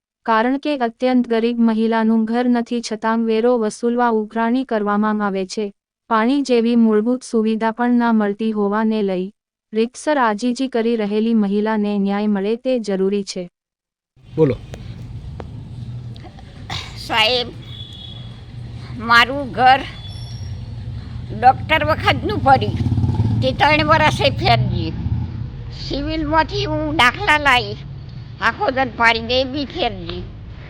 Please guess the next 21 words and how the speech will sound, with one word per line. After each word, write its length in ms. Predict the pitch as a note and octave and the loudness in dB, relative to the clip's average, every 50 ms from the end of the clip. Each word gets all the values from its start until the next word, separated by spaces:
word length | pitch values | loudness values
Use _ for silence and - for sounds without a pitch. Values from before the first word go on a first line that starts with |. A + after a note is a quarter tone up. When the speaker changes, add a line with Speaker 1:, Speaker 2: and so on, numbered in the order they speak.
| - - - - - | -16 -16 -14 0 2
Speaker 3:
ફરીથી 680 | C4+ B3+ C4 F#4+ A4 A4 - - G#4+ A4 A4 A4 A#4 - - - - - - - - - - - - | 2 2 4 2 -2 -4 -4 -4 -2 0 0 0 -2 -6 -10 -14 -14 -14 -14 -14 -14 -14 -14 -12 0
ફોર્મ 420 | - D4+ E4 E4 D#4+ F4 E4+ E4+ F4+ | 2 4 4 6 6 4 4 4 2
બી 180 | A4 A4 A#4 - - F4 - - - - - B3 | 2 2 0 0 -2 -10 -12 -12 -12 -8 0 2
એવું 300 | B3+ C4+ D4 G#4+ - - | 2 2 2 -2 -2 2
જવા 300 | D4 D4 D4 D4+ D#4 D#4 | 2 4 6 6 4 4
દીધું, 300 | D#4 D#4+ D#4 D4+ D#4+ C#4 | 2 -2 -4 -6 -6 -4
ફરીથી 460 | - - C#4 C#4 D4 D4 - A4+ A4+ | 2 2 4 4 4 0 0 -2 -4
ફોર્મ 480 | - - G#4 F#4 F#4 D4 C#4+ C#4+ C#4+ B3 | -2 2 4 6 6 6 4 0 0 2
ભર્યું, 340 | A#3+ B3 A#3 G#3 G#3 A3 A3 - - - - - - - - - - - | 4 4 4 4 0 -6 -12 -14 -16 -16 -16 -16 -16 -16 -16 -16 -12 -8
એ 140 | B3 C#4+ D#4 | -4 -4 -4
બી 200 | E4 D4+ D#4+ G#4+ | -4 -4 -4 -2
મારું 420 | F4 D#4+ F#4 C4+ C4 B3+ B3 B3 - | -2 2 4 4 4 4 2 2 4
પાસ 180 | A#3+ A#3 A3 - - - | 6 6 6 4 -2 -6
થતું 300 | - C#4 G3+ - F3+ F3+ | -6 -6 -6 -6 -8 -8
નથી. 260 | F3 E3+ E3 - - - - - - - - - - - - - | -6 -6 -8 -8 -14 -16 -16 -16 -16 -16 -14 -14 -14 -14 -10 -2
કોઈ 220 | B3 C4 D4 G#4+ | 2 2 2 2
ચોપડોમાં, 720 | A#4 - G#4 D#4+ D4 - - C#4 C#4+ C#4+ C#4 C#4+ C#4+ C4+ - | 2 2 2 2 2 4 2 0 0 2 4 4 2 4 4
પંચાયતના 760 | C4+ C4 B3+ A#3 - - B3+ B3+ C4 - - C4+ C4 C4 C4 | 4 4 4 0 2 4 6 6 6 4 0 2 4 4 4
ચોપડોમાં 600 | C4 C4 B3 A#3 - - A#3 A#3+ A#3+ A#3 B3+ B3+ | 4 2 -2 -2 -2 0 0 2 2 2 0 0
મારું 420 | B3+ A#3 G#3 F#3+ F3+ G3+ G#3+ A#3+ B3+ | 2 2 2 2 2 0 -6 -6 -2
નામ 240 | B3 G#3+ G#3 A3 | 0 0 0 0